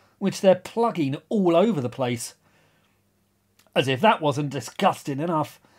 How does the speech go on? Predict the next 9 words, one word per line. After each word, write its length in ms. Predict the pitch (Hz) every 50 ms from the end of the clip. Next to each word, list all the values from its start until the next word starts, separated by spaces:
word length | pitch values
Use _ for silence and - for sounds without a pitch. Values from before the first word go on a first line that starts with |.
| _ _ _ _ _ _ _ _ _ - 185 -
Gary 320 | - 214 202 196 196 185
Lineker 520 | 208 277 285 254 - - 151 151 151 - -
also 340 | 240 247 208 - - 147 139
took 260 | 131 - 160 - -
to 120 | - 160
Twitter 460 | 156 - - 220 185 - - 131 131
to 140 | 127 - 151
defend 520 | 139 139 120 - - 170 151 139 143 151 - -
isis, 560 | 120 123 123 117 - 123 123 117 - - -